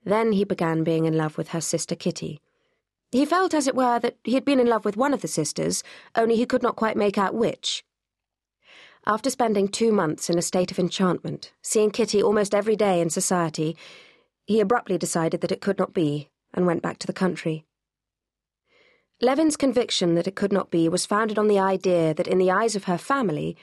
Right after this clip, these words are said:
he was a disadvantageous and worthless match for the charming Kitty. But after spending two months alone in the country, he was convinced that he could not live without deciding the question, would she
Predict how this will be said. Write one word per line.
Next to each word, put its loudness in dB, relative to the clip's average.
he 0
was 2
a 0
disadvantageous 0
and 2
worthless -2
match -4
for -8
the -2
charming 0
Kitty. -4
But -2
after 0
spending 0
two 0
months 0
alone 2
in 0
the 0
country, -4
he 0
was 2
convinced 0
that 0
he -2
could 0
not 0
live 2
without -2
deciding 0
the 0
question, -2
would 2
she 0